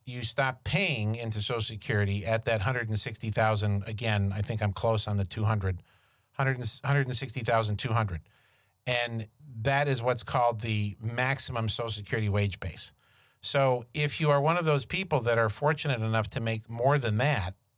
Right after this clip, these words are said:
at, on your W two, you, and whether or not you make more of that than, than, or less than that, it doesn't matter.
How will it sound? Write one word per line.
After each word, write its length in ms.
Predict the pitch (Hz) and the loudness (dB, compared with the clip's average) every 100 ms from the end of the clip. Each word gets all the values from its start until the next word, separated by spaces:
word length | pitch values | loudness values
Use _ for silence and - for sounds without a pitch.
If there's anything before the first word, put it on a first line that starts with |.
| _ | _
at, 220 | - 123 120 | 2 2 2
on 220 | 123 131 | 2 2
your 120 | 135 117 | 2 0
W 380 | 123 123 113 101 | 0 0 0 -2
two, 560 | - 185 165 92 92 107 _ _ _ _ _ _ - | 0 0 0 0 -2 -4 _ _ _ _ _ _ -6
you, 280 | 131 151 180 | 0 2 2
and 460 | 127 123 131 123 | -2 0 0 2
whether 220 | 143 208 | 4 4
or 40 | 190 | 4
not 180 | 175 175 | 2 0
you 80 | |
make 220 | 170 170 165 | 2 0 4
more 140 | 175 | 4
of 60 | 165 | 4
that 260 | 165 151 - | 4 2 0
than, 340 | 139 143 135 | 0 2 0
than, 300 | 127 143 143 135 | 0 2 2 0
or 240 | 139 135 | 2 2
less 240 | 127 190 - | 4 2 2
than 80 | 143 | 0
that, 100 | 117 | 2
it 60 | |
doesn't 220 | 113 131 | 0 2
matter. 260 | 131 190 92 | 0 0 -2